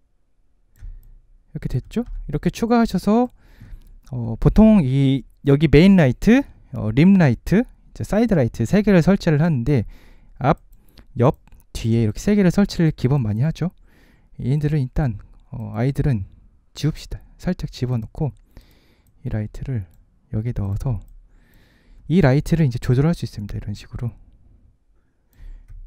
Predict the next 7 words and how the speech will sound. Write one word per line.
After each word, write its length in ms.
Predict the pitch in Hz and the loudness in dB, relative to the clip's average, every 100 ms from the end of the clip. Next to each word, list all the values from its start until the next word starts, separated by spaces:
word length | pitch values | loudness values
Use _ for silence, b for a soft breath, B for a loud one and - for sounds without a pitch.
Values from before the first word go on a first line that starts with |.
| _ - _ _ _ _ _ _ _ _ | _ -20 _ _ _ _ _ _ _ _
그래서 160 | - 104 | -10 -10
옆에 380 | - - 123 214 - - - _ | -6 -4 -4 -6 -12 -18 -20 _
놓고 440 | - 107 - 180 240 - b b b b | -16 -14 -6 -4 -4 -8 b b b b
이제 260 | 135 165 127 | -2 2 2
여기가 400 | 127 151 170 190 | 2 0 4 4
이제 280 | 127 135 | 4 2
스팟인지, 720 | 127 - - 226 120 107 131 | 0 2 2 2 0 0 -2